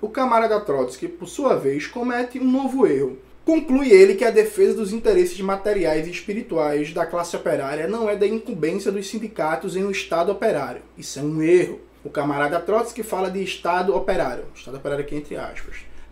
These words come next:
Permita-me dizer que isso é pura abstração. Compreende-se que em mil novecentos e dezessete escrevêssemos sobre o Estado operário, mas agora comete-se um erro evidente quando se diz:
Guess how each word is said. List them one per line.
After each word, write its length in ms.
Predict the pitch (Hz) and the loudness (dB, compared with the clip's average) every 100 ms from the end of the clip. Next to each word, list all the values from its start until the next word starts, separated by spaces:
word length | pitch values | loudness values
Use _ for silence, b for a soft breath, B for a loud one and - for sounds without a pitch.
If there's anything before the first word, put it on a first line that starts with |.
| - | 6
Permita-me 480 | 208 226 254 240 220 | 8 8 4 0 0
dizer 380 | 226 160 180 | -2 2 0
que 120 | 190 185 | 0 -6
isso 300 | 190 - 202 | -6 -2 -2
é 40 | |
pura 340 | 190 180 202 208 | -2 0 2 2
abstração. 800 | - - 214 202 - 127 120 - | 0 -2 -2 -2 -6 -10 -10 -10
Compreende-se 600 | 185 196 247 262 - 208 | -6 -2 0 0 -4 -6
que 120 | 202 | -4
em 100 | 185 | -2
mil 140 | 220 | -2
novecentos 400 | 277 262 233 214 | -2 -2 -2 -4
e 20 | 180 | -2
dezessete 640 | 226 226 214 247 - 214 B B B B | -2 0 0 0 -2 -10 B B B B
escrevêssemos 800 | - - 247 220 214 214 226 220 | -14 0 4 8 8 6 2 0
sobre 220 | 220 196 | 2 0
o 20 | 202 | 2
Estado 240 | 202 196 | 0 0
operário, 500 | 196 220 160 131 135 | 2 2 2 0 -2
mas 240 | 151 160 | -2 -2
agora 380 | 165 139 165 202 | -2 0 0 0
comete-se 540 | 202 190 190 196 - 196 | 0 -2 -2 -2 -4 -6
um 120 | 170 | 4
erro 200 | 196 208 | 4 4
evidente 580 | 202 214 180 175 156 151 | -2 -4 -4 -4 -6 -6
quando 260 | 180 190 | -6 -6
se 180 | - 196 | -6 -6
diz: 400 | 156 131 127 | -2 -4 -4